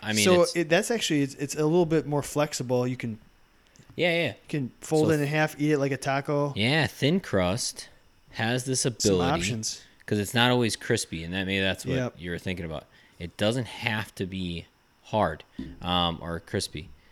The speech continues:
Speaker 1: and so you can fold it and just not, one hand, eat it, even if it's a big old New York-sized slice. You fold that baby and you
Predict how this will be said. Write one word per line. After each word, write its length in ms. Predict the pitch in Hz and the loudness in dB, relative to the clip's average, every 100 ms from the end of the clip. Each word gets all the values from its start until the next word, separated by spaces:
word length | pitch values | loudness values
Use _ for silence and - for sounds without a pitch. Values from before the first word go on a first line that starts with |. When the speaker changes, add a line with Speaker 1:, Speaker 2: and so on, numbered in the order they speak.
| - | -16
Speaker 1:
and 100 | 87 | -10
so 140 | - 92 | -4 -2
you 180 | 85 82 | -2 -4
can 360 | - 120 117 | -2 2 2
fold 360 | 92 - 98 107 | 0 -2 0 2
it 100 | 123 | 0
and 100 | 92 | -2
just 240 | 90 90 | -8 -8
not, 220 | 87 87 - - 113 - - | -10 -12 -14 -20 -20 -20 -10
one 300 | 92 104 107 | -4 -2 0
hand, 500 | 113 113 113 107 104 _ _ | 0 2 2 0 -6 _ _
eat 240 | 104 113 | -2 2
it, 180 | 113 104 - - | 2 0 -6 -6
even 180 | 113 | -2
if 140 | 117 - | -2 -4
it's 100 | 98 | -6
a 40 | |
big 260 | 92 110 110 | -4 -2 0
old 380 | 110 107 90 - | 2 0 0 -4
New 140 | 101 | 0
York-sized 680 | 113 113 107 - - 107 101 | 2 2 2 -2 -4 -4 -4
slice. 420 | - 110 113 110 - - - - | -4 -2 -2 -2 -10 -20 -14 -4
You 140 | 117 | -4
fold 380 | - 117 117 110 | -2 0 0 0
that 240 | 113 101 | -2 0
baby 360 | 107 107 110 107 | 2 2 2 -2
and 120 | 87 | -2
you 200 | 98 110 | -2 -2